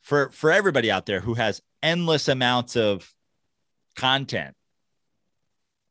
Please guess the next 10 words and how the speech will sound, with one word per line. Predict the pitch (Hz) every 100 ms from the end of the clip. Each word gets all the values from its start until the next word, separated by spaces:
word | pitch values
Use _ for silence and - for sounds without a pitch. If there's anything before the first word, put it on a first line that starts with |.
| -
you | 131
know, | 110 90 - _ _ _ _ _ _ _ _ _ _ _ _ -
everybody's | 165 202 190 170
gonna | 165 151
do | 139 127
hot | 127 131 -
take | 120 -
stuff | - 117 107 -
for | 101
ratings. | 107 110 101 82 -